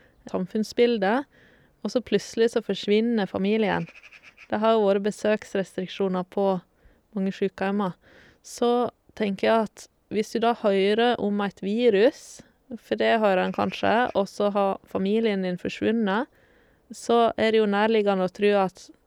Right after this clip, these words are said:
det har skjedd noe med familien. Og at en går rundt da og bekymrer seg og, og blir plaget med angst, det synes jeg er veldig naturlig. Og for mange så kan jo det være en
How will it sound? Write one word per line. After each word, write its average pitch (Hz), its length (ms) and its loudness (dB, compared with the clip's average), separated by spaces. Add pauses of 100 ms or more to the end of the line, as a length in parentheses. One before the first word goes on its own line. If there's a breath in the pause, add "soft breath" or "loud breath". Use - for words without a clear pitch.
det 190 120 -2
har 185 120 -2
skjedd 208 240 0
noe 180 220 -4
med 196 140 -2
familien. 185 560 -2 (720)
Og 196 140 -2
at - 100 -2
en 196 160 0
går 208 240 4
rundt 202 240 -2
da 202 80 4 (120)
og 185 120 0
bekymrer 208 480 0
seg 175 400 0
og, 175 320 2 (560 soft breath)
og - 80 -20
blir 185 160 -4
plaget 185 360 0
med 208 120 0
angst, 220 440 -2
det 202 200 2
synes 196 300 -4
jeg 185 160 0
er 180 80 -2
veldig 180 360 0 (460)
naturlig. 202 520 0 (880 soft breath)
Og 202 100 -2
for 220 160 0
mange 208 400 2 (200)
så 247 480 0 (160)
kan 220 180 0
jo 220 100 2
det 208 220 2
være 196 300 2
en 185 120 -4